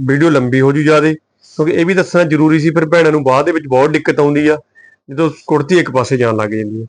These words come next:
ਤਾਂ ਲੰਬਾਈ ਜਿਹੜੀ ਹੈਗੀ ਇਹਨਾਂ ਦੀ, ਉਹ ਤਰਤਾਲੀ ਇੰਚ ਆ। ਚਾਲੀ ਤੇ ਤਿੰਨ, ਤਰਤਾਲੀ। ਆਪਾਂ ਇੱਥੋਂ ਨਿਸ਼ਾਨ ਲਾਵਾਂਗੇ ਸਾਢੇ ਤਰਤਾਲੀ,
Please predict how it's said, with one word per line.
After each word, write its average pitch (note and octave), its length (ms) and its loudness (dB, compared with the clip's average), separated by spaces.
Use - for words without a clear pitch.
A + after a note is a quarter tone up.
ਤਾਂ D3 100 -4
ਲੰਬਾਈ C3 340 2
ਜਿਹੜੀ D#3+ 240 2
ਹੈਗੀ E3 200 2
ਇਹਨਾਂ F3 120 4
ਦੀ, E3 60 2
ਉਹ F#3 140 4
ਤਰਤਾਲੀ C#3 500 2
ਇੰਚ A#2 220 -4
ਆ। A2 80 0
ਚਾਲੀ C#3 300 2
ਤੇ D3+ 100 0
ਤਿੰਨ, D3+ 260 0
ਤਰਤਾਲੀ। A#2+ 580 -2
ਆਪਾਂ C#3+ 240 0
ਇੱਥੋਂ D#3 220 2
ਨਿਸ਼ਾਨ C#3+ 380 0
ਲਾਵਾਂਗੇ C#3+ 340 2
ਸਾਢੇ D3 360 -2
ਤਰਤਾਲੀ, A2+ 480 -2